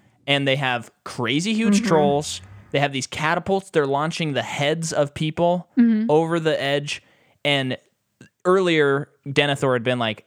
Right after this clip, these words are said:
Speaker 1: "Everyone abandon your, your station.
Speaker 3: Yeah.
Speaker 1: L-, run
Speaker 3: There
Speaker 1: for
Speaker 3: is
Speaker 1: your
Speaker 3: no
Speaker 1: lives."
Speaker 3: hope, yeah.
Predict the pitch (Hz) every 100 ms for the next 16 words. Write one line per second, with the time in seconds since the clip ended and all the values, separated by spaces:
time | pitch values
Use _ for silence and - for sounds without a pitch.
0 | - 135 143 139 131 117 120 110 107 101
1 | 95 104 - 87 82 113 - 110 104 -
2 | 104 175 - - _ _ - 135 226 226
3 | 226 214 208 196 202 196 180 - 175 101